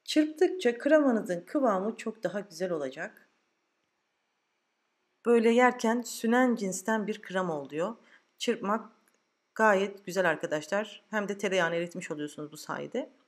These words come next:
Hazırlamış olduğumuz kremayı hiç bekletmeden kekimizin üzerine döküyoruz.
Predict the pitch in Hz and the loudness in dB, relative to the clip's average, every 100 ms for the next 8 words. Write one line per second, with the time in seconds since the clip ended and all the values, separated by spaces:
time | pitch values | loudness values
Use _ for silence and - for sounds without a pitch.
0 | _ _ _ _ _ _ _ _ _ _ | _ _ _ _ _ _ _ _ _ _
1 | _ _ - 262 302 359 - 285 202 190 | _ _ 2 4 4 2 4 2 2 -4
2 | - 294 302 233 185 190 349 - 269 262 | -4 4 4 6 2 0 -2 2 0 2
3 | 269 269 208 175 165 185 - 311 226 175 | 0 0 -4 -2 -2 -2 -2 -2 -2 -4
4 | 160 185 - 262 208 185 214 202 196 180 | -8 -12 -6 -2 -2 -2 -4 -4 -4 -4
5 | 165 | -4